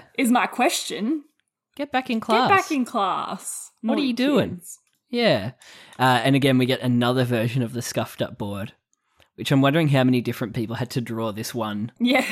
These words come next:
Speaker 2: Well, I guess so many different people would have drawn all the different boards.
Speaker 1: This is true. You know, the
Speaker 2: Yeah.
Speaker 1: first time that I, um,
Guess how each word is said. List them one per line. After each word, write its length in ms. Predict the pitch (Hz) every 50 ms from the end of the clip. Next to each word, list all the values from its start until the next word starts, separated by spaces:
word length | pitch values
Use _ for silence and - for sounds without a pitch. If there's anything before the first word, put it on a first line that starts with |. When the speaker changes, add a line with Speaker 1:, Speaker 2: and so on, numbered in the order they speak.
| -
Speaker 2:
Well, 100 | 147 151
I 40 | 147
guess 300 | 170 220 - - - - - _ -
so 180 | - - 170
many 180 | 151 160 156 131
different 300 | 123 135 - 139 127 123
people 200 | 139 123 - 131
would 80 | 123 120
have 100 | 117 113
drawn 200 | - 113 107 113
all 120 | 135 214
the 100 | 240 190
different 300 | - 101 - - 98 -
boards. 380 | - 95 85 82 - - - - _ _ _ _ -
Speaker 1:
This 140 | 277 294 440
is 160 | 494 - -
true. 420 | - 294 277 262 226 185 165 - - -
You 140 | - 240 330
know, 80 | 415 508 587 622 -
the 100 | - 381
Speaker 2:
Yeah. 80 | - -
Speaker 1:
first 280 | 262 240 254 269 -
time 180 | - 370 392 453 508
that 100 | 554 539
I, 260 | 508 453 403 339 - - - - _ _
um, 720 | 220 214 202 196 180 180 170 160 156 143 - - 202 190